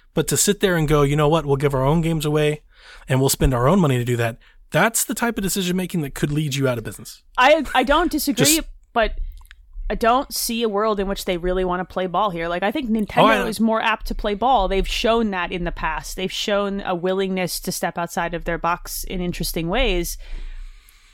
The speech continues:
Speaker 1: I just
Speaker 2: Carefully.
Speaker 1: don't think they, I think it's because they don't, I think Nintendo just doesn't feel threatened.
Speaker 2: They don't, they're not. They are
Speaker 1: Yeah,
Speaker 2: not
Speaker 1: like,
Speaker 2: threatened.
Speaker 1: Xbox and Game Pass and everything is not threatening their,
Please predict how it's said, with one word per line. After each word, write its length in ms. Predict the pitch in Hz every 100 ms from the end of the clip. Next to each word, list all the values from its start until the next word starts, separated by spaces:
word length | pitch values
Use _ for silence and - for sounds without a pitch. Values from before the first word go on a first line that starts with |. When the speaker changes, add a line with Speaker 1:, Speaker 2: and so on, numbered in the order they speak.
| -
Speaker 1:
I 160 | - 208
just 40 |
Speaker 2:
Carefully. 160 | 226 185
Speaker 1:
don't 140 | 156
think 160 | 175 143
they, 160 | 156 151 -
I 100 | 139
think 180 | 220 170
it's 120 | 147
because 240 | - 139 127
they 100 | 135
don't, 200 | 127 - _ _ -
I 200 | 147 175
think 220 | 147 127
Nintendo 280 | 120 151 123
just 180 | - -
doesn't 200 | 113 101
feel 120 | 113
threatened. 480 | - 147 151 110 - - - -
Speaker 2:
They 120 | 233
don't, 240 | 277 262 202
they're 140 | 208
not. 420 | 202 214 - - _ _
They 100 | 208
are 60 | 190
Speaker 1:
Yeah, 100 | 123
Speaker 2:
not 240 | 101 220
Speaker 1:
like, 120 | 139 131
Speaker 2:
threatened. 260 | - - -
Speaker 1:
Xbox 600 | 156 - 170 160 160 151
and 120 | 135
Game 220 | 139 151
Pass 300 | 147 139 131
and 100 | 139
everything 240 | 139 135 127
is 120 | 123
not 240 | 131 135
threatening 500 | - 131 139 135 127
their, 340 | 120 123 120